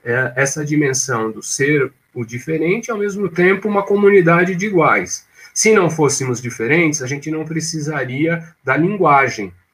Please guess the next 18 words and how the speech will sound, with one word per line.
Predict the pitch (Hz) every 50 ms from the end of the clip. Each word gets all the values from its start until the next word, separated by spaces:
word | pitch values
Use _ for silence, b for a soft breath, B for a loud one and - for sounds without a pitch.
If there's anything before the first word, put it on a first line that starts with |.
| _ _ _ -
para | 135 131 143 160 175 190 196 208 202 - _ _ -
nos | 139 135 147 160 180 202 220 214 - -
comunicar, | - 139 131 123 120 117 117 107 - - 107 98 92 92 - _ _ _ _ _ _ _ -
né? | 98 107 123 143 165 170 - -
É, | 107 107 107 107
então, | 104 98 - 120 135
nós | 139 151 143 151
necessitamos | 151 170 196 - - 196 180 - - - 151 156 - - 160 180 214 226 214 175 143 113 101 98 - - - b b b b b
da | - 123 117 135 143 143
linguagem. | 139 139 127 127 113 117 113 107 101 101 107 120 -
E | 240
se | 254 - 320 320
não | 294 277 240
fôssemos, | 170 - 165 151 147 - - 139 127 127
de | 135 135 131
certa | - 165 151 139 151 147 127
forma, | - 131 120 113 113 110 110 -
igual, | - 202 165 127 135 160 202 220 - B